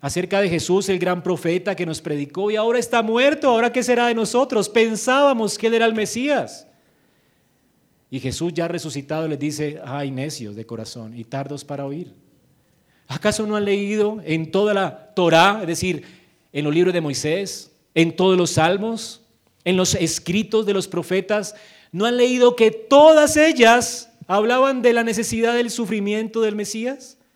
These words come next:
Pero después también hablan de la gloria que seguiría tras ese sufrimiento, de cómo el sufrimiento por el pecado del hombre haría que el hombre se acercara a Dios por la resurrección de Él.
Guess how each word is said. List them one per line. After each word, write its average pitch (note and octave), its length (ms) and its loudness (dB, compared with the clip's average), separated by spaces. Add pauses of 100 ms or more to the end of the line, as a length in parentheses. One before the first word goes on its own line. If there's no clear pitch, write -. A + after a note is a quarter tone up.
(720)
Pero C#3+ 200 -6
después E3+ 360 -6
también E3+ 300 -4
hablan E3+ 320 -4
de D#3 80 -4
la C3+ 120 -4
gloria D#3 420 -4
que E3 100 -10
seguiría C#3+ 420 -8
tras C#3+ 200 -10
ese C#3 120 -12
sufrimiento, C#3+ 720 -12 (920)
de C#3 160 -10
cómo E3+ 180 -4
el E3 60 -4
sufrimiento E3 840 -6
por D3+ 220 -6
el C3 140 -8
pecado D3+ 360 -8
del D3 140 -4
hombre D3+ 460 -8 (460)
haría C#3+ 320 -6
que D#3 100 -8
el C#3+ 80 -4
hombre D3+ 160 -6
se D#3 60 -6
acercara C3+ 400 -6
a - 20 -4
Dios C#3+ 200 -6
por D3 140 -6
la C#3 100 -2
resurrección B2+ 680 -8
de C3 180 -6
Él. D#3+ 160 -12